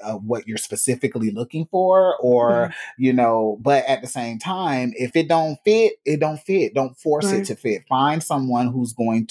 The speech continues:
Speaker 1: to meet all of your needs as it relates to your therapeutic experience. So don't stay stuck in a situation because, "Oh,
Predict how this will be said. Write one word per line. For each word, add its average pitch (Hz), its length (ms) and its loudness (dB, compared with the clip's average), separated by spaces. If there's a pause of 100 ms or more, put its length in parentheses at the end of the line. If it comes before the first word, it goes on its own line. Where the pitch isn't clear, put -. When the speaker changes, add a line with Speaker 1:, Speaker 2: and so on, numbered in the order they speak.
Speaker 1:
to 107 320 0 (320)
meet 139 280 4
all 127 200 2
of 107 80 -4
your 113 160 -4
needs 135 760 0 (200)
as 127 160 2
it 123 60 -2
relates 120 260 0
to 127 120 -4
your 113 160 -2
therapeutic 110 600 -4
experience. - 680 -14
So 98 520 -4 (300)
don't 135 320 2 (840)
stay 139 300 -2
stuck 123 480 -4
in 127 140 -4
a 110 40 -8
situation 113 560 -4
because, 107 640 -4
"Oh, 120 420 0